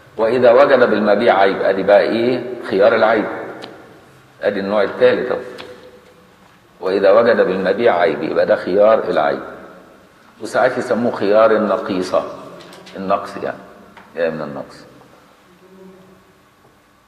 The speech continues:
"وإذا وجد بالمبيع عيب موجود قبل القبض تنقص به القيمة أو العين نقصا يفوت به غرض صحيح، وكان الغالب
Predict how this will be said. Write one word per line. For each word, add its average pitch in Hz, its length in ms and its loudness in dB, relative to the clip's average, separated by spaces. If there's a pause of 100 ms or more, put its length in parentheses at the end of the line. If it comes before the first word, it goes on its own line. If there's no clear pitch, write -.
(140)
"وإذا 107 360 2
وجد 113 260 4
بالمبيع 101 640 0
عيب 95 280 0
موجود 98 920 -2
قبل 104 400 0
القبض 92 800 0 (140)
تنقص 117 600 -2
به 123 280 -2
القيمة 110 600 -2
أو 101 300 0
العين 98 520 0
نقصا 107 380 -4
يفوت 92 600 -6
به 92 640 -6
غرض 87 580 2
صحيح، - 580 -4 (1400)
وكان 95 400 -2
الغالب 98 480 2